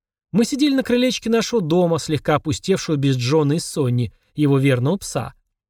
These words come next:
На город опускался вечер, зажигались первые звезды, а в траве стрекотали кузнечики. Я хорошо это запомнил, потому что жена ответила, разглядывая меня со странным выражением лица. «Я никогда, никогда не писала ни дневника, ни заметок».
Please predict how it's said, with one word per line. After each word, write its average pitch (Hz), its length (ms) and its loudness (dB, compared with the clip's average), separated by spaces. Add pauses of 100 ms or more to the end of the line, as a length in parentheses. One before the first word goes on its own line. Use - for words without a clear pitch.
(200)
На 156 140 4
город 302 240 2
опускался 262 560 -2
вечер, 170 480 0
зажигались 196 520 0
первые 214 360 0
звезды, 139 540 0 (180)
а 139 100 -2
в - 80 -6
траве 143 280 2
стрекотали 131 580 -2
кузнечики. 139 800 -4 (560)
Я 151 140 2
хорошо 180 340 0
это 165 140 -2
запомнил, 147 540 0
потому 139 280 -2
что - 160 -6
жена 143 260 0
ответила, 151 440 -2
разглядывая 135 460 0
меня 139 120 0
со 139 140 -6
странным 135 420 0
выражением 127 460 2
лица. 135 420 -6 (920)
«Я 185 280 2
никогда, 160 640 -2 (380)
никогда 233 340 2
не 170 100 2
писала 147 400 -2
ни 143 160 -2
дневника, 151 680 0
ни 208 120 0
заметок». 123 680 -2